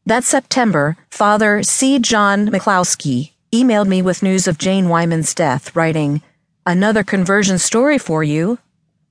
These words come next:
I dug right in, and Our Sunday Visitor immediately ran my piece.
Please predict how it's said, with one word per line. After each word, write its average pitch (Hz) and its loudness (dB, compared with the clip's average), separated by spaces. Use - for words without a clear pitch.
I 180 -2
dug 202 0
right 214 0
in, 156 0
and 151 -2
Our 160 0
Sunday 208 0
Visitor 165 0
immediately 160 0
ran 202 0
my 202 0
piece. 190 -4